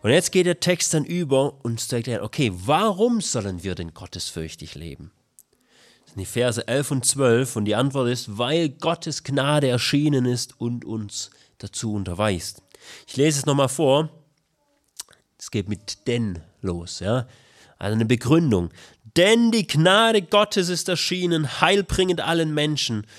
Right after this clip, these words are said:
und unterweist uns, damit wir die Gottlosigkeit und die weltlichen Begierden verleugnen und besonnen und gerecht und gottesfürchtig leben in dem jetzigen Zeitlauf.“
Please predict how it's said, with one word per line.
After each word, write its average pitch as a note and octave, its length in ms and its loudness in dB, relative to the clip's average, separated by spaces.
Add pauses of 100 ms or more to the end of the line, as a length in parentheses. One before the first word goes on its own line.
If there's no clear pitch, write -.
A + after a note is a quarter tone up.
(260)
und G#3 300 4
unterweist E3+ 840 2
uns, B2+ 320 2
damit B2+ 320 0
wir C3 120 0
die A#2+ 180 -2
Gottlosigkeit C#3+ 960 -2
und A2 100 -2
die G#2 200 -4
weltlichen C3+ 500 -2
Begierden A#2 420 -4
verleugnen G#2+ 600 -4
und F#2 160 -6
besonnen C#3 440 0
und A#2+ 140 -2
gerecht A#2 400 -4
und A2 180 -6
gottesfürchtig D3+ 800 -4
leben A#2 440 -2 (440)
in E3 240 4
dem E3 160 2
jetzigen B2+ 720 0 (480)
Zeitlauf.“ F2+ 920 -4